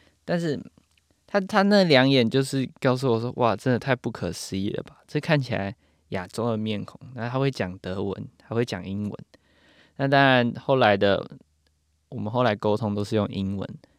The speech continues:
但是也是因为那是机会，就是我跳脱了一个人生的小小舒适圈。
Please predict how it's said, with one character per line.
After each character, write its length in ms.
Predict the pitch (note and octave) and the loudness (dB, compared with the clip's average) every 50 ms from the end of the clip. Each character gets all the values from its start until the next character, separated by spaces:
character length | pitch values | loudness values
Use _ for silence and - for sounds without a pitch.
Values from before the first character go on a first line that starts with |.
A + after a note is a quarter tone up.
| _ _ _ _ _ | _ _ _ _ _
但 120 | - C#3+ C#3 | -4 -2 -2
是 160 | - D3+ C#3+ | 0 0 2
也 180 | C3+ A#2+ G2+ G#2 | 4 4 4 4
是 180 | A#2+ B2+ B2 | 2 -2 0
因 120 | A#2+ B2+ B2+ | 2 2 2
为 100 | B2+ A#2+ | 2 2
那 140 | B2 A#2 | 2 0
是 160 | A#2+ - A#2+ G#2+ | 0 -2 -4 -4
机 300 | - - - G#2 G2+ G#2+ | -4 -6 -4 -4 -4 -4
会， 340 | - - A2 G#2 G2 G2+ _ _ _ _ _ _ _ _ _ _ _ _ _ _ _ _ _ _ _ _ _ | -2 -2 0 0 0 -2 _ _ _ _ _ _ _ _ _ _ _ _ _ _ _ _ _ _ _ _ _
就 180 | - A#2+ A#2 | -2 -2 -2
是 220 | A2+ A2+ A#2 A2+ A2+ | -2 -2 -2 -2 0
我 180 | G#2+ G#2 E2+ | 0 0 -2
跳 260 | - - - C#3 A2+ G#2 | -2 -2 0 0 0 0
脱 200 | - A2+ A2 G#2 | 0 -2 0 0
了 100 | G#2 G#2 | 0 0
一 80 | G#2+ | 0
个 140 | G#2 G#2 G#2 | 0 0 0
人 200 | G2+ G2+ G2 G2+ | 0 0 -2 -2
生 160 | - A2 G#2+ G#2+ | -4 -4 -4 -2
的 100 | G#2 G2 | -4 -4
小 180 | - F#2+ G2 | -4 -6 -8
小 200 | F#2+ - F2+ F2+ | -6 -6 -8 -8
舒 240 | - - G2 F2+ F#2 | -8 -8 -8 -8 -8
适 200 | - - F#2+ F#2 | -8 -8 -10 -10
圈。 360 | - - - G2 F#2 G2 G#2+ | -10 -8 -8 -8 -8 -8 -10